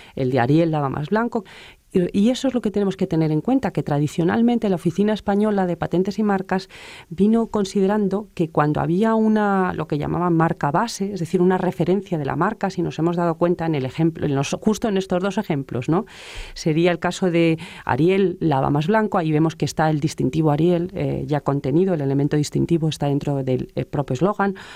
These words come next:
o el ejemplo de "Ya es primavera" en El Corte Inglés, pues en estos casos, digamos que la Oficina Española de Patentes y Marcas ha tenido en consideración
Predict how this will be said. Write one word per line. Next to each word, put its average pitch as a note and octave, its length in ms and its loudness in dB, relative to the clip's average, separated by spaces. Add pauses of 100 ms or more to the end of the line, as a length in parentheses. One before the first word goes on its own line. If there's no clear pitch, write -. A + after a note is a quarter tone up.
(120)
o E3+ 100 4
el D3 80 2
ejemplo F3 520 0
de D3+ 200 0 (180)
"Ya D#3+ 80 2
es - 120 -6
primavera" D#3 420 2
en D3+ 80 2
El D#3 80 -2
Corte E3+ 240 0
Inglés, G#3 280 0 (300)
pues E3+ 320 0
en G3 120 2
estos A#3 280 -2
casos, A#3 400 -4 (260)
digamos G3 580 0
que F#3 200 0
la D3 400 -2
Oficina F#3+ 380 -2
Española F#3+ 400 2
de D3+ 60 -6
Patentes F#3 440 -6
y A3 60 0
Marcas G3 340 0
ha D#3+ 120 0
tenido G3 260 2
en F#3+ 60 4
consideración F#3+ 680 0